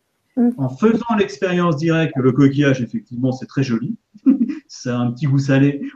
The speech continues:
Speaker 2: On peut même le mettre, en fait, au niveau de l'oreille et ça fait, on entend le bruit de la mer. C'est tout. C'est pas dangereux.
Speaker 1: Mm.
Speaker 2: Et ça permet à Gwénoline et à Frédéric de continuer leur vie avec les autres, comme si de rien n'était.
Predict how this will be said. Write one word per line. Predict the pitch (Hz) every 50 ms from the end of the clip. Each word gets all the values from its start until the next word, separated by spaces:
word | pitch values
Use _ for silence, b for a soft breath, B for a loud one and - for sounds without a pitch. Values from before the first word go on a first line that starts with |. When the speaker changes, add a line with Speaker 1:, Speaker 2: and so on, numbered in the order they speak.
| B B
Speaker 2:
On | 117
peut | - 127 123
même | 135 135 135
le | 135 131 131
mettre, | 135 139 135 135 127
en | 113 110
fait, | - 135 127 127 - 120
au | 117 113
niveau | 113 110 117 127
de | 117 113 110
l'oreille | 107 110 107 113 120 117 107 104
et |
ça | 101 - 113
fait, | - - 123 117 107 107 - -
on | 120 117
entend | 113 110 - 117 120
le | 110
bruit | 104 104
de | 104
la | 104 -
mer. | - 233 254 - _ - - _ _ b b b b b b _
C'est | - 208 202
tout. | 208 254 247 233 -
C'est | - - 139
pas | 127 147 156
dangereux. | 180 180 175 156 147 156 156 156 - _ _ _ _ _ _ _ 262
Speaker 1:
Mm. | - 202 - - _ _ _ _ _ _ _ -
Speaker 2:
Et | 120
ça | 120 - 147 139
permet | 135 139 160 151 160 170 165
à | 147 123
Gwénoline | - 151 151 160 156 156 143 127
et |
à | 113 -
Frédéric | - 117 110 113 123 180 254 - _ _ _ _ _ _ _ _ _
de | 123
continuer | 117 - - 285 285 254 - - 240 214 208 202
leur | 185 175 156 147
vie | 156 180 165
avec | 139 123 117 - 135
les | 123 110 123
autres, | 180 247 - _ _ _ -
comme | 220 214
si | 208 190
de | 165 147
rien | 135 160
n'était. | 175 139 120 - -